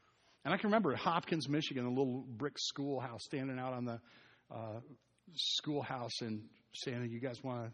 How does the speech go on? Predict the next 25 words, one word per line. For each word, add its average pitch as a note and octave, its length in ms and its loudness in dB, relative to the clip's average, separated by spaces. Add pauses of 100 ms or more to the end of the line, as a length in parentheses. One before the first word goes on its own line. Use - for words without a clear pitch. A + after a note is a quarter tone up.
some G#2+ 200 -4
chips?" B2 360 -6
And A2+ 80 -6
they A2+ 120 -8
yak A#2 280 -8
'em B2 80 -8
over, A#2+ 260 -6
and A#2 120 -6 (360)
we B2 60 -6
stood B2+ 200 0
there A#2 100 -2
in A#2 60 -2
a - 20 0
little A#2+ 140 -2
circle, A2+ 460 -4
and A2 180 -8 (400)
we A#2+ 120 0
ate A#2 100 -2
those A#2+ 180 -4
chips. - 340 -6
You G3 120 4
have F3+ 160 2
a - 60 0
heavenly D3+ 400 -2
Father A2+ 460 -8